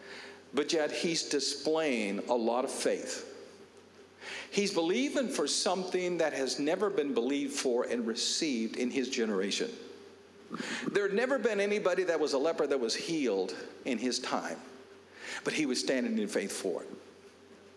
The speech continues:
Can you say amen? So even though he may not have been a follower of God, he definitely had some faith.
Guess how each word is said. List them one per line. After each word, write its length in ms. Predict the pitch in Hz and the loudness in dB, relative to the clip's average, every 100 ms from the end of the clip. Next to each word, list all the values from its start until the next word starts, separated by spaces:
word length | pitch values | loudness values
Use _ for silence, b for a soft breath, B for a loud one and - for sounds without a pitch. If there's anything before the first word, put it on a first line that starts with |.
| - | -4
Can 140 | 165 | 0
you 60 | 170 | 2
say 260 | 208 196 196 | 2 2 2
amen? 280 | 202 160 - - - B B B B | 2 0 -4 -10 -12 B B B B
So 200 | - 214 | 0 2
even 300 | 208 240 277 | 2 2 2
though 160 | 233 208 | 2 2
he 160 | 202 | 2
may 220 | 202 202 202 | 2 2 2
not 100 | 185 | 2
have 100 | 175 | 2
been 140 | 175 | 2
a 60 | 165 | 2
follower 400 | 190 160 165 147 | 2 4 4 4
of 100 | 139 | 2
God, 240 | 156 147 | 2 2
he 100 | 135 | 2
definitely 340 | 156 151 131 | 0 2 0
had 140 | 127 120 | 0 0
some 140 | 104 | -2
faith. 420 | 82 - - - | 0 -2 -2 -10